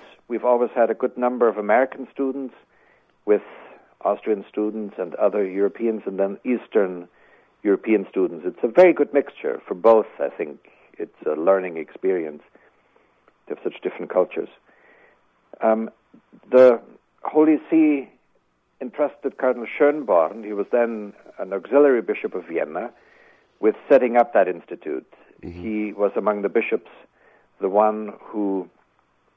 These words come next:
Speaker 1: had the longest experience as a professor in, in academic life. So that's the reason why he was entrusted. And his vision was to have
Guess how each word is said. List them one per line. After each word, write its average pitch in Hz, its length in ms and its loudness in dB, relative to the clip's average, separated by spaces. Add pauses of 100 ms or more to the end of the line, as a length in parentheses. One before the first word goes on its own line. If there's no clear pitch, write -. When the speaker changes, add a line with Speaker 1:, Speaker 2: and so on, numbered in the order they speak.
(360)
Speaker 1:
had - 180 -6
the 113 80 -2
longest 135 420 2
experience 120 600 2
as 95 140 -10
a 95 40 -8
professor 92 580 -4
in, 71 180 -14 (140)
in 80 80 -10
academic 85 420 -8
life. 85 400 0 (840)
So 85 300 0 (240)
that's 90 240 -2
the 95 80 -4
reason 95 260 -4
why 90 180 2
he 107 80 -4
was 98 160 -2
entrusted. 95 560 -4 (840)
And 110 140 -8
his 156 280 4
vision 139 580 2 (520)
was 123 380 2 (1040)
to 123 540 -4 (840)
have 131 400 2